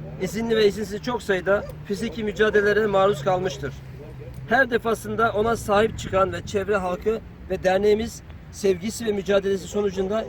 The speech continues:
yok olmaktan kurtulmuş, günümüze kadar gelebilmiştir. Meselemize yapılan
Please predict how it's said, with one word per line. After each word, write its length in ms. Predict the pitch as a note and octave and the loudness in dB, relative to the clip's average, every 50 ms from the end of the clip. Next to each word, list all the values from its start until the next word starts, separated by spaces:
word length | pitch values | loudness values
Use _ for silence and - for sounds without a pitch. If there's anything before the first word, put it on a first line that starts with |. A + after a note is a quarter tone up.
| - - | -2 0
yok 200 | G#3+ A3 G#3+ G3+ | 0 0 0 0
olmaktan 440 | G3+ F#3+ F#3 F3+ - - F#3+ F3+ | 0 2 2 0 2 2 0 0
kurtulmuş, 600 | F3 - F#3 F3+ - G3 G3+ G#3+ - A3 A3+ - - - - - - | 0 -2 -4 -4 -2 -2 -2 -2 -2 -6 -6 -8 -10 -14 -14 -8 -4
günümüze 300 | F3+ F#3+ G#3 G3+ F#3 G#3 | 0 0 0 0 0 -2
kadar 240 | F#3+ G3 F#3 G#3 A3 | -2 -2 0 0 0
gelebilmiştir. 720 | G3+ F#3+ F3+ F3 F3+ E3+ F3 F3 F3+ F#3+ F3+ - - - - F#3+ F#3 E3+ F3 - - - - - - G4+ - C#5+ D5 | -2 0 0 0 -2 -2 -2 -4 -4 -4 -4 -6 -8 -8 -8 -8 -10 -10 -12 -14 -14 -14 -14 -14 -14 -12 -10 -8 -4
Meselemize 640 | - E3+ G3+ G#3 - A#3 A#3+ B3 B3+ B3+ G#3+ B3+ C4 | 2 4 4 4 4 2 -4 -2 -2 -2 0 2 2
yapılan 460 | B3+ B3 - - A#3+ A#3 B3 C4 | 4 2 2 0 0 2 2 2